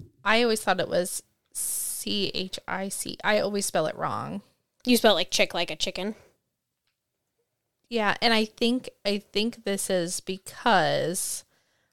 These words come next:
Speaker 1: of their advertisements. How it would always be, like, spelled backwards, like a
Speaker 2: Yeah.
Speaker 1: cow was riding
Speaker 2: Mm-hmm.
Speaker 1: it.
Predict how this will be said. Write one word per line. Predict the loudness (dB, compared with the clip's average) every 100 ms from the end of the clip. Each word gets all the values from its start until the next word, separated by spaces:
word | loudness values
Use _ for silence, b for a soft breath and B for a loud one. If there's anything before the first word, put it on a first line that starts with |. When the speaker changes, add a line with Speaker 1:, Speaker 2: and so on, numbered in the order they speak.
| _ _ _ -2
Speaker 1:
of | -2 -2
their | -2 0 0 0
advertisements. | -4 -4 -8 -10 -10 -10 -12 -12 -10 -8 -8 -8 _ _
How | 2 4
it |
would | 4 4
always | 2 2 -2
be, | -4
like, | -2 -2
spelled | 0 2 2
backwards, | 2 0 0 0 2
like | 2
a | 8
Speaker 2:
Yeah. | 8 10 8
Speaker 1:
cow | 4
was | 2
riding | 4 8 8
Speaker 2:
Mm-hmm. | 8 6
Speaker 1:
it. | 2